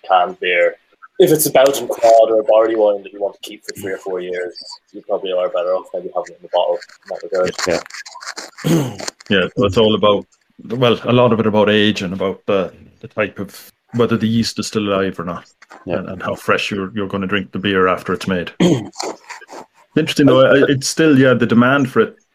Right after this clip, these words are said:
Speaker 3: kind of strikes me that, you know, it's not a brewer pushing it because it's easier to get on, keep on the shelves or do anything. It's that it's demand driven, that people want the cans.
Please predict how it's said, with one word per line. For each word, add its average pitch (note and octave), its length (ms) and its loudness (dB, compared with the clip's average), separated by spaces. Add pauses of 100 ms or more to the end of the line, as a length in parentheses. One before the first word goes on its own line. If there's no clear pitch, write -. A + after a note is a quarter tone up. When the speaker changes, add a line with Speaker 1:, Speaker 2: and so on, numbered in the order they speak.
(220)
Speaker 3:
kind G#2 180 -2
of - 300 -12 (180)
strikes - 360 -2
me A2+ 60 4
that, G#2+ 200 0 (160)
you G#2+ 80 -2
know, G2+ 140 0
it's G2+ 180 -6
not A2+ 220 4
a G#2+ 280 2 (100)
brewer G#2+ 440 2
pushing A2 420 -2
it F#2+ 200 -4
because G2 360 -2
it's F#2+ 400 -8
easier G2+ 300 -2
to - 80 -14
get G#2 120 -2
on, G2+ 160 -6
keep - 240 -4
on G2 80 -4
the F#2 80 -6
shelves G2 440 -2
or F#2 160 -2
do G#2 140 -2
anything. F#2+ 280 -4
It's - 220 -10
that F#2+ 160 -2
it's - 240 -14 (240)
demand G#2+ 400 0
driven, F2+ 240 -4
that F2 140 -4
people G2+ 280 0
want G2 300 -4
the - 60 -14
cans. F#2+ 560 -6